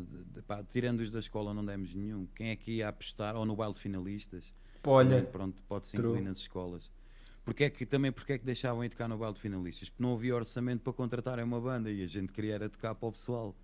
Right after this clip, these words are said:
Speaker 1: Estás a ver? Era um bocado aquele espírito rebel. Mas,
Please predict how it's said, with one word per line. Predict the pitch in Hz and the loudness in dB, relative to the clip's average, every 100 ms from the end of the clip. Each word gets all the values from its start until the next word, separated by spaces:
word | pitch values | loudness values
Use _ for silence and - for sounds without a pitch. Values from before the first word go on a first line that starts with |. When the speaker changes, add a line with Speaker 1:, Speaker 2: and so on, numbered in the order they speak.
| - - - - - | -20 -20 -20 -20 -8
Speaker 1:
Estás | 107 110 | -2 2
a | |
ver? | 117 | 4
Era | 120 | 4
um | 117 | 4
bocado | 123 120 | 4 4
aquele | 117 120 | 4 2
espírito | - - 120 117 107 107 107 107 101 | 0 0 2 2 0 -4 -4 -4 0
rebel. | 117 113 107 104 - - - - - | 4 4 2 -2 -6 -18 -20 -20 -8
Mas, | 110 117 123 120 117 110 107 104 101 98 - | 2 4 6 4 2 2 0 -2 -2 -6 -10